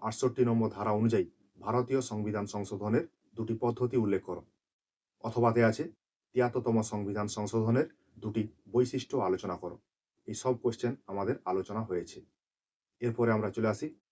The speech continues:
বিভাগ খ, বিভাগ খয়ে যে সমস্ত চার নম্বরের কোশ্চেন আছে, ওই পেজেরই বিভাগ গ। এখান থেকে তোমাদের ছ নম্বরে তিনটি কোশ্চেন করতে হবে।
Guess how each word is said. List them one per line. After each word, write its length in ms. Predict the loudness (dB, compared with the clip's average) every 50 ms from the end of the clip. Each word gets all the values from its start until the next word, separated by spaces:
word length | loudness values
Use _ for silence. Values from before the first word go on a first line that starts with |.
| _ _ _ _ _ _ _ _ -4
বিভাগ 340 | 0 2 2 4 4 2 0 -2 _ _ _ _ _ _ _ _ _ _ _ -4
খ, 40 | 0 0 0 0 -4 _ _ _ _ _ _ _ _ _ _ _ _ _ -6
বিভাগ 240 | -2 0 0 0 0
খয়ে 220 | 0 0 -2 -2 -2 -6 _ _ _ _ _ _ _
যে 60 | -8 -8
সমস্ত 340 | -6 -8 -8 -10 -10 -10 -12 -6 -2
চার 120 | 0 2 2
নম্বরের 360 | 4 4 4 4 2 2 0 -2
কোশ্চেন 340 | -4 -6 -6 -6 -6 -6
আছে, 220 | -6 -6 -10 -14 -16 -18 _ _ _ _ _ _ _ _ _ _ _ _ _ _ _ _ _ _ _ _ _ _ _ _ _ _ _ _ _ _ _ _ _ _ _ 2
ওই 120 | 2 4 8
পেজেরই 380 | 8 10 10 10 8 8 6 2 -4 _ _ _ _ _
বিভাগ 340 | -10 -8 -6 -4 -2 -4 -4 -6 -10 _ _ _ _ _ _ _ -20
গ। 120 | -4 2 2 2 2 2 -2 _ _ _ _ _ _ _ _ _ _ _ _ -4
এখান 180 | 0 2 2 2
থেকে 160 | 2 0 0
তোমাদের 300 | 0 0 2 2 0 0 -2 _ _ _ _ _ _ _ _ -8
ছ 40 | -4 0 0
নম্বরে 300 | 2 2 4 4 2 2 0 -2
তিনটি 240 | -2 0 0 0 0
কোশ্চেন 280 | 0 0 0 -2 -4 -2
করতে 240 | -2 -4 -4 -4 -4
হবে। 220 | -2 0 0 -2